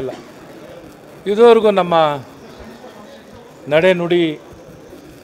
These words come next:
ಯಾವುದೇ ವಿಚಾರದಲ್ಲಿರಲಿ ಭಾಳಷ್ಟು ಸ್ಪಷ್ಟತೆ ಇಟ್ಕೊಂಡು ಕೆಲಸ ಕಾರ್ಯ ಮಾಡೋಂಥದ್ದಾಗುತ್ತೆ. ಹಾಗಾಗಿ ಇಲ್ಲಿ ಯಾವುದೇ ಇನ್ನೊಬ್ಬ ಮತ್ತೊಬ್ಬ ಇಂಥ ಏನು ಪ್ರಶ್ನೆ ಇಲ್ಲ.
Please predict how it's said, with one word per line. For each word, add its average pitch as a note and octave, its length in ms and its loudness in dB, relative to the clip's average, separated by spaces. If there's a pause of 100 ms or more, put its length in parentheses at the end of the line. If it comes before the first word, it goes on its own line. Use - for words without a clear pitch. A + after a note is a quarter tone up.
(280)
ಯಾವುದೇ F#3 420 4
ವಿಚಾರದಲ್ಲಿರಲಿ E3 720 -2
ಭಾಳಷ್ಟು D3+ 400 -2
ಸ್ಪಷ್ಟತೆ E3+ 560 -6
ಇಟ್ಕೊಂಡು C#3+ 600 -8 (640)
ಕೆಲಸ B2+ 300 -10
ಕಾರ್ಯ C3 180 -6
ಮಾಡೋಂಥದ್ದಾಗುತ್ತೆ. A2 760 -14
ಹಾಗಾಗಿ G3 440 -2 (540)
ಇಲ್ಲಿ D3 140 -4
ಯಾವುದೇ E3+ 380 4
ಇನ್ನೊಬ್ಬ F3 360 -2 (1120)
ಮತ್ತೊಬ್ಬ D#3+ 380 -2 (380)
ಇಂಥ C#3 160 -14
ಏನು D3 220 -6
ಪ್ರಶ್ನೆ D3+ 380 -10
ಇಲ್ಲ. C#3 260 -10